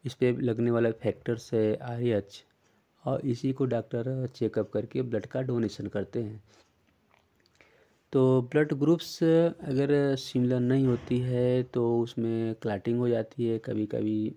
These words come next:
ब्लड ग्रुप सिमिलर होने पर फिर भी क्लॉटिंग हो जाती है, तो उसके लिए आरएच जो है नेक्स्ट फैक्टर का डिस्कवरी किया गया। तो स्टूडेंट्स, आपको बता दें कि ब्लड ग्रुप की जो डिस्कवरी है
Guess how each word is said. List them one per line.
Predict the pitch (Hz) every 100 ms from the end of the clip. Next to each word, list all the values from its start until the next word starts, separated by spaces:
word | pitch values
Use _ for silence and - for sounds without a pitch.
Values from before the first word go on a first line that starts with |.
| -
ब्लड | 123 107 107
ग्रुप | 110 113 110
सिमिलर | - - 117 110 113 110
होने | 117 127 131 147
पर | - 104 117 131 _ _ _ _ - _ _ _ _ _ _ _ -
फिर | 135
भी | 131 151
क्लॉटिंग | - 127 120 131
हो | 127 120
जाती | 107 104 113
है, | 120 123 123
तो | 127 117 117 113 110 110 - _ _ - -
उसके | 147 - 123
लिए | 113 113 117
आरएच | - 123 120 123 123 - - _ _ _ _ _ _ _ _ _ _ _ _ -
जो | 117 123
है | 117 113
नेक्स्ट | 110 127 -
फैक्टर | - 110 - 110 -
का | 113
डिस्कवरी | 104 104 - 101 104
किया | - 110
गया। | 107 107 101 110 - _ _ _ _ _ -
तो | 135
स्टूडेंट्स, | 131 175 175 -
आपको | 139 143
बता | 131 123 110
दें | 131 147
कि | 147
ब्लड | 131 143
ग्रुप | 147 156 151
की | -
जो | 143
डिस्कवरी | 127 117 - - 120 147
है | 110 98